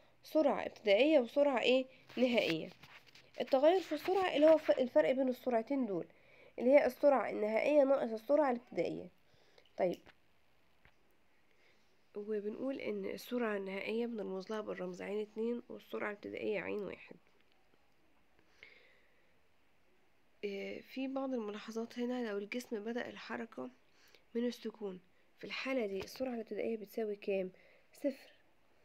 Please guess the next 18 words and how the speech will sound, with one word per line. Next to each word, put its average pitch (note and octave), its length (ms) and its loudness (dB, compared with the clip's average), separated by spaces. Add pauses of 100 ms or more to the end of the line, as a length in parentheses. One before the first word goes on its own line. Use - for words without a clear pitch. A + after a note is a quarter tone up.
(460)
لأنه A3+ 240 0
بدأ B3 280 -2
من B3+ 180 -6
السكون. B3 460 -6 (360)
طيب G3 200 0
لو C#4+ 220 4
الجسم C4 360 -4
كان A#3+ 260 -2
ماشي A3 240 -6
بسرعة A#3+ 380 -6
معينة A3+ 380 -2
ثم C4+ 260 -4
بعد G#3 180 -2
كده B3+ 220 -2
توقف C4+ 640 -4
الجسم A#3 420 -6
عن A#3 160 -2
الحركة، G3+ 540 -6